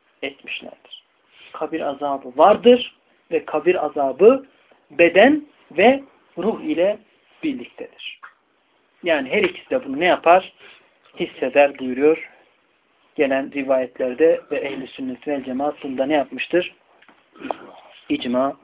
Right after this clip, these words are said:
etmiştir. Ölümle başlayan yolculuk kabirde devam ediyor. Daha sonra ne vardır?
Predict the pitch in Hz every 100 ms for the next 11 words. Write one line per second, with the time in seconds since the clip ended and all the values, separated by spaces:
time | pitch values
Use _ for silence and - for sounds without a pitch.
0 | _ _ _ _ _ - - - - -
1 | - - _ _ _ _ _ _ _ _
2 | _ _ _ _ _ _ _ _ _ _
3 | - 240 330 311 220 208 - 196 180 156
4 | 160 147 131 143 165 - - _ _ _
5 | _ - - - _ _ _ _ _ -
6 | 165 160 160 151 151 147 131 123 117 -
7 | - - _ _ _ _ _ _ _ _
8 | _ _ _ _ _ _ - 226 269 277
9 | 226 190 202 262 277 _ _ _ _ _
10 | _ - 254 202 180 165 233 247 -